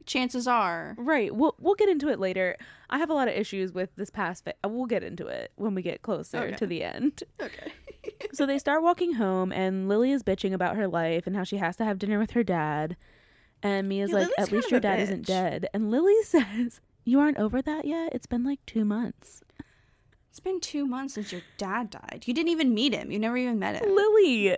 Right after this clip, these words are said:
Speaker 1: Get over
Speaker 2: What
Speaker 1: it.
Speaker 2: the fuck, Lily?
Speaker 1: Like, God damn, bitch. Okay.
Speaker 2: <laughs> I mean, honestly.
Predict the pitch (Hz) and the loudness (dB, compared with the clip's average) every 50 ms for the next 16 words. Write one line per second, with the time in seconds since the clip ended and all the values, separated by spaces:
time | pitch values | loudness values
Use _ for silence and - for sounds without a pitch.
0 | - _ - 220 233 247 247 226 233 - 339 359 - - 440 370 320 - - - | -2 _ -2 -2 0 0 0 0 2 2 2 2 8 8 8 8 8 4 -2 8
1 | - 403 - - 427 - - - 294 269 277 262 190 202 202 175 165 214 - - | 8 10 12 12 10 8 8 4 6 8 8 8 6 4 0 -2 0 -2 0 0
2 | 294 - _ _ _ - 320 330 330 339 320 - 403 440 466 466 415 320 320 339 | -2 -6 _ _ _ -4 -2 0 0 0 0 -2 -2 0 2 0 0 0 0 0
3 | 415 494 554 587 587 480 339 254 220 202 196 196 202 247 - - - 285 415 554 | 0 0 0 0 0 2 2 2 2 2 2 0 0 -2 -4 -2 -2 0 0 0
4 | 554 - 339 269 240 220 226 247 294 359 440 494 415 370 349 339 - 359 381 392 | -2 -2 -2 0 0 0 0 -2 -2 -4 -4 0 4 4 4 4 4 2 0 0
5 | - _ - - - - 349 427 392 - - - - - 277 - 208 - 262 - | 0 _ -8 -4 0 2 6 8 8 6 6 4 2 2 2 2 4 2 0 0
6 | - - 339 - | 0 -4 -6 -6